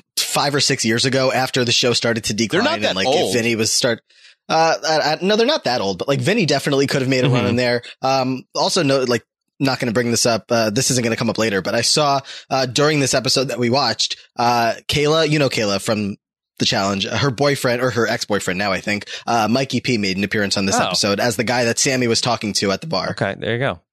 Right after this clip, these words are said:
Speaker 3: Mikey P. Um, let's talk about Vinny. We, uh, mentioned him. Uh, Vinny is introduced in the first season of The Jersey Shore that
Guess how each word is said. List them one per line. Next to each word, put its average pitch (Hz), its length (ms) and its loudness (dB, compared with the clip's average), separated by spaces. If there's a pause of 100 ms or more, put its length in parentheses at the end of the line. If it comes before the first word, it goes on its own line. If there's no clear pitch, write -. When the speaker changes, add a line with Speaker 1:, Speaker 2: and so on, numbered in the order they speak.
(100)
Speaker 3:
Mikey 101 260 -10
P. - 300 -8 (1400)
Um, - 240 -4 (220)
let's 311 320 -4
talk 247 140 2
about 190 180 0
Vinny. 156 440 -2
We, 151 280 0
uh, 143 120 2
mentioned 151 380 -2
him. 135 320 0
Uh, 127 280 0
Vinny 196 580 -2 (260)
is 185 500 2 (100)
introduced 165 540 0
in 160 100 0
the 151 60 2
first 151 300 -2
season 139 260 0
of 120 60 -2
The 110 80 -8
Jersey 120 320 -2
Shore 104 540 0 (320)
that 127 200 -2